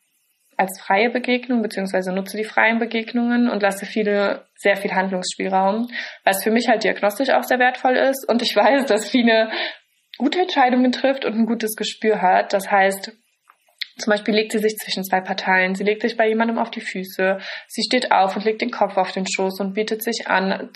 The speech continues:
oder fordert sich Streicheleinheiten in dem Moment ein. Und da kann ich super viel rauslesen. Fines Arbeitsbelastung schätze ich schon als recht hoch ein bei uns in der Kinder- und Jugendpsychiatrie.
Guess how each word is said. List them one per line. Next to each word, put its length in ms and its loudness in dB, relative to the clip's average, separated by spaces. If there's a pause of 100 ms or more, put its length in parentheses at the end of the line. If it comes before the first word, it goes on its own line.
(160)
oder 400 2 (500)
fordert 320 0
sich 120 -6
Streicheleinheiten 760 -2
in 100 -6
dem 100 -6
Moment 340 -8
ein. 240 2
Und 140 -2
da 80 4
kann 180 -2
ich 140 -4
super 240 -4
viel 160 0
rauslesen. 960 -2 (1800)
Fines 300 0
Arbeitsbelastung 1000 2
schätze 340 0
ich 180 -2
schon 120 2
als 240 2
recht 300 -2
hoch 220 2
ein 280 0
bei 160 2
uns 160 -6
in 80 -4
der 80 -2
Kinder- 200 -6
und 120 -6
Jugendpsychiatrie. 920 -2